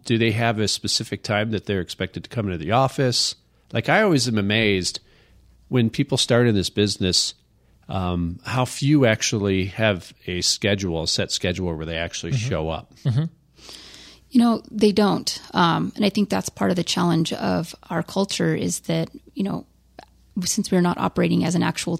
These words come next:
Speaker 3: team, that I don't have that type of expectation of them. You are ultimately running your own business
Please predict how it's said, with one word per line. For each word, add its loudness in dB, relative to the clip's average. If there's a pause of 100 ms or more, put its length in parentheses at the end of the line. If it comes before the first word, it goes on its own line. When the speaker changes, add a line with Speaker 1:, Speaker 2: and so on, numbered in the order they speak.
Speaker 3:
team, 2
that -6
I 2
don't 0
have -4
that -4
type -6
of -2
expectation -2
of -6
them. 0
You 2
are 0 (300)
ultimately 2
running 4
your 2
own 4
business 0